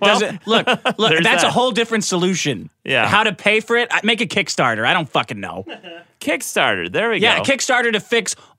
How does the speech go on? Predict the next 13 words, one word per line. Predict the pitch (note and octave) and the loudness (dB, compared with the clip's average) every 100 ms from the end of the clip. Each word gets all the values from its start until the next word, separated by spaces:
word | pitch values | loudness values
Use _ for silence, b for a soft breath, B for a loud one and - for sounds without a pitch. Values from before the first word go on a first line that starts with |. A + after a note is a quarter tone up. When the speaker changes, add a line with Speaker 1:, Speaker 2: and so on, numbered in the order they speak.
| - | 2
Speaker 1:
all | A3 A#3+ A#3 | 4 6 2
car | A3+ A#3 G#3+ G#3 | 2 2 4 2
pollution | A3 G3+ G3+ A3 G3+ | 2 2 2 0 -2
in | G3 | 0
the | F3 | 2
whole | D3 G3+ G3 | 2 2 2
goddamn | F#3+ E3+ E3+ E3+ D#3+ D3+ | 2 2 2 0 2 2
world. | D#3 C#3+ F#2 F2+ b b b - | 2 2 -2 -8 b b b -6
That's | C3 G#3 - | 0 0 2
the, | A#3 G3 B | 0 0 B
you | G3+ A3+ | -2 2
guys, | A#3+ C4 B B B - F3+ | 2 0 B B B -20 -4
people, | C4 C#4 B3 | -2 2 0